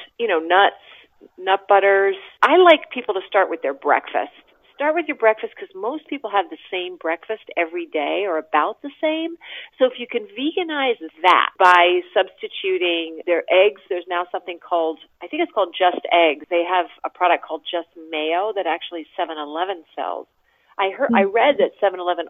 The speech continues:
Speaker 1: only sells Just Mayo, which is a non-egg product, instead of any other mayo, by the way.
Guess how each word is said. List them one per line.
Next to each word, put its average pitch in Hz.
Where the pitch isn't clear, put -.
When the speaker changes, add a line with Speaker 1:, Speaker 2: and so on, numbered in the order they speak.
Speaker 1:
only 226
sells 117
Just -
Mayo, 110
which -
is 165
a 160
non-egg 156
product, 139
instead 180
of 170
any 165
other 175
mayo, 131
by 117
the 127
way. 87